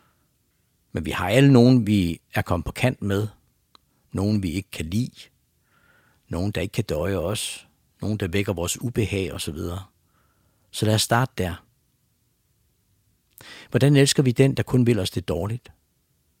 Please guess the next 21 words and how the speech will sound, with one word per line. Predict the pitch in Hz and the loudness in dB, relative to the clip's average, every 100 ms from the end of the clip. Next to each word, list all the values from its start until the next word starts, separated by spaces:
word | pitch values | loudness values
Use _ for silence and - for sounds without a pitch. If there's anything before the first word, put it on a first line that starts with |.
| _ _ _ - | _ _ _ -12
Og | 110 | 0
dem, | 127 123 | 4 4
vi | |
selv | 104 120 | 4 2
føler | - 104 65 | 2 0 0
antipati | 98 - 110 87 - 98 | -4 -4 -6 -8 -8 -8
overfor? | 95 85 - - 95 _ _ _ _ _ _ _ _ _ _ _ _ _ _ | -8 -10 -10 -12 -14 _ _ _ _ _ _ _ _ _ _ _ _ _ _
Den, | 104 87 | -6 -4
der | |
bagtaler | 95 92 120 135 120 113 | 2 4 4 4 0 0
os, | 101 101 | -2 -2
sviner | - 107 104 | -2 0 0
os | 85 - | 0 -4
til, | - 123 139 | 2 2 0
forsøger | 139 - - 117 | -6 -6 -2 0
at | 92 | -2
gøre | - | -4
os | 76 | -6
kede | - 117 127 113 | 0 2 4 2
af | |
det. | 113 | -2